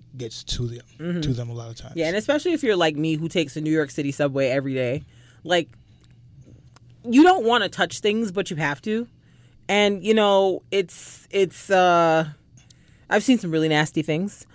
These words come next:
Speaker 2: on the subway in my day.
Speaker 1: And, and, and, but, but that's, that's the reason why I said if it was in New York City, they wouldn't tell people. Because
Speaker 2: Oh,
Speaker 1: they,
Speaker 2: absolutely not.
Speaker 1: because, like,
Speaker 2: Pandemonium.
Speaker 1: because people touch everything.
Speaker 2: Yes, like, it's
Speaker 1: Pe-
Speaker 2: impossible.
Speaker 1: it's, it's possible to not touch everything.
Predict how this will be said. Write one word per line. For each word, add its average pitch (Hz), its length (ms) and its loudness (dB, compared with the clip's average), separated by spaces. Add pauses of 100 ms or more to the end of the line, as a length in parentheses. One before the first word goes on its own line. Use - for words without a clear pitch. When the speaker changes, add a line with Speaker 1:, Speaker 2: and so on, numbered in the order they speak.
(360)
Speaker 2:
on 180 420 -2
the 190 160 -6
subway 220 540 -2 (120)
in 220 100 -2
my 233 160 2
day. 254 240 0 (120)
Speaker 1:
And, 160 200 0
and, 175 260 0
and, 170 260 -2
but, 160 180 2 (320)
but 160 140 2
that's, 170 220 2
that's 160 240 0
the 180 60 0
reason 151 260 0
why 143 280 0
I 131 120 -2
said 127 460 -2
if 143 180 -4
it 131 100 0
was 127 260 0
in 131 60 -2
New 127 80 -4
York 120 100 -6
City, 117 400 -10
they 135 100 -4
wouldn't 127 260 -8
tell 139 220 -6
people. 123 320 -10
Because 220 200 0
Speaker 2:
Oh, - 20 6
Speaker 1:
they, 226 80 6
Speaker 2:
absolutely 220 300 2
not. 127 160 0
Speaker 1:
because, 175 260 6
like, 160 200 6
Speaker 2:
Pandemonium. 165 500 2
Speaker 1:
because 151 260 2 (120)
people 165 220 2
touch - 260 0
everything. 175 380 -4 (260)
Speaker 2:
Yes, 170 460 2
like, 214 180 6
it's 220 100 2
Speaker 1:
Pe- 240 60 8
Speaker 2:
impossible. 226 600 2
Speaker 1:
it's, 165 180 -2
it's 175 260 -2
possible 185 300 4
to - 100 -2
not 147 240 -4
touch 156 240 0
everything. 127 320 -6